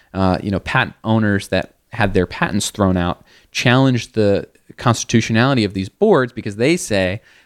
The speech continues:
that the administrative law judges who serve on the P tab, uh, were not constitutionally appointed. They say that, um, the, they are in fact principal officers and thus have to go to, through,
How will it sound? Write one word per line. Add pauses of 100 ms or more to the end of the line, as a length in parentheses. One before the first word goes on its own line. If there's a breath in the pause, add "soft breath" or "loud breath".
(160 soft breath)
that
the
administrative
law
judges
who
serve
on
the
P
tab, (380 loud breath)
uh,
were
not
constitutionally
appointed. (260)
They
say
that,
um, (360 loud breath)
the, (220)
they
are
in
fact
principal
officers
and
thus
have
to
go
to,
through,